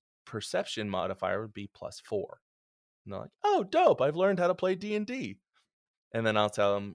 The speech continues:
"Roll a D twenty." And then you got your basics of how that final number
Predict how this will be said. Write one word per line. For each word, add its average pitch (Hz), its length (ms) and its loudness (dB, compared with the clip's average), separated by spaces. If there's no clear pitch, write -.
"Roll 98 260 -6
a 101 40 -6
D 113 160 -10
twenty." 110 440 -2
And 101 120 -12
then 110 100 -8
you 113 80 -14
got - 140 -14
your 110 100 -16
basics 123 460 -10
of 98 100 -16
how 135 300 -2
that 123 180 0
final 135 480 -4
number 110 560 -6